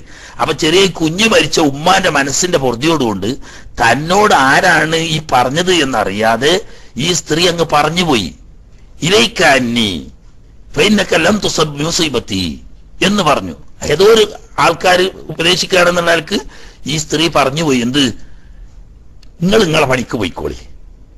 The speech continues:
എനിക്ക് പറ്റിയ ഒരു ബുദ്ധിമുട്ട് നിങ്ങൾക്ക് വന്നിട്ടില്ലല്ലോ, എന്റെ കുട്ടി കരിച്ച ഖബറാത്, എന്റെ കുട്ടി പോയതിലുള്ള സങ്കടത്തിലാണ് ഞാൻ കാര്യം, നിങ്ങൾക്ക് അങ്ങനത്തെ മുസീബത്തൊന്നും വന്നിട്ടില്ലല്ലോ, ഒരു ഉപദേശിക്കാൻ വന്നത്"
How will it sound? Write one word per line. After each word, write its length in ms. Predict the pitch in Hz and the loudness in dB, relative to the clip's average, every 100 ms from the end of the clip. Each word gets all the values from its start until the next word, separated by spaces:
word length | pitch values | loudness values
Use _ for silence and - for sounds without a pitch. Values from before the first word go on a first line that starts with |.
| - - - - - - | -20 -20 -20 -20 -12 -4
എനിക്ക് 420 | 156 170 - 262 | -2 -2 -2 2
പറ്റിയ 320 | 202 156 185 | 2 0 2
ഒരു 500 | 170 - - 156 156 | 2 2 -4 -2 -2
ബുദ്ധിമുട്ട് 500 | 156 135 147 156 151 | -2 -4 -2 -2 -2
നിങ്ങൾക്ക് 280 | 143 151 170 | -2 -2 0
വന്നിട്ടില്ലല്ലോ, 440 | 165 156 151 147 139 | 0 0 0 0 0
എന്റെ 180 | 151 | 0
കുട്ടി 420 | 180 139 135 185 165 | -2 -4 -4 -2 -2
കരിച്ച 220 | 135 151 | 0 -2
ഖബറാത്, 460 | 127 117 135 113 | 0 0 0 0
എന്റെ 440 | 85 - - 117 151 | -4 -16 -16 -4 -2
കുട്ടി 340 | 131 - 226 | -2 -6 -4
പോയതിലുള്ള 460 | 185 165 156 147 139 | 2 4 4 2 0
സങ്കടത്തിലാണ് 500 | 127 123 131 127 123 | -2 -4 -4 -2 -2
ഞാൻ 80 | 117 | -2
കാര്യം, 180 | 113 | -6
നിങ്ങൾക്ക് 260 | 131 196 196 | -4 -4 -4
അങ്ങനത്തെ 240 | 170 156 | -4 -4
മുസീബത്തൊന്നും 500 | 156 131 151 147 151 | -6 -4 -2 -2 -2
വന്നിട്ടില്ലല്ലോ, 560 | 143 143 143 143 160 - - - | -4 -4 0 0 0 -2 -6 -2
ഒരു 100 | 135 | 0
ഉപദേശിക്കാൻ 540 | 117 156 165 - 151 | 0 0 0 0 -2
വന്നത്" 280 | 123 113 | 0 -2